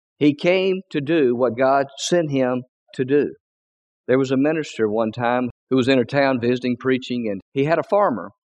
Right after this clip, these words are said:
who, uh, invited him to stay on his farm. He said, "You can stay on my farm while you're in town." And so he took him up on it, and the minister thought, you know, "By chance, maybe after a few days, I'll lead this farmer to the Lord." And so one day,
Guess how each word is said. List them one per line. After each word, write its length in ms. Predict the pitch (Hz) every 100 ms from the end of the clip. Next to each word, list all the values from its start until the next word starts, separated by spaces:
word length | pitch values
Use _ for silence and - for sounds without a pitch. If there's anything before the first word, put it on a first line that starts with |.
| _ _ _ _
who, 380 | 135 135 120 90
uh, 160 | 110 107
invited 360 | 117 127 131 131
him 140 | 135
to 80 | 117
stay 200 | - 123
on 100 | 120
his 180 | 123 -
farm. 340 | 127 98 -
He 80 | 101
said, 180 | 120 117
"You 100 | 143
can 80 |
stay 220 | 143 135 127
on 120 | 120
my 140 | 117 107
farm 320 | 165 160 113 107 _ _ -
while 220 | 113 110
you're 160 | 104
in 80 | 104
town." 440 | 104 131 123 80 76
And 120 | 90
so 200 | - 107
he 160 | 113 127
took 180 | 135 120
him 80 | 113
up 120 | 110
on 180 | 117 120
it, 140 | 160 165 _ _ _ 110
and 120 | 101
the 60 |
minister 400 | 107 127 127 - 113
thought, 260 | 127 113 127
you 60 |
know, 180 | 120 110 - _ _
"By 140 | - 113 -
chance, 360 | 127 143 - 120
maybe 320 | 117 117 113
after 480 | 113 110 120 110 104 _ _ -
a 60 | -
few 140 | 117
days, 320 | 107 113 139
I'll 200 | 113 110
lead 200 | 110 117
this 160 | 110 110 _
farmer 300 | 135 123 104
to 120 | 120
the 80 | 113
Lord." 320 | 127 139 92 - _ _ _ _ _ _ _ _ _ _
And 80 | -
so 160 | - 113
one 220 | 110 120
day, 280 | 110 113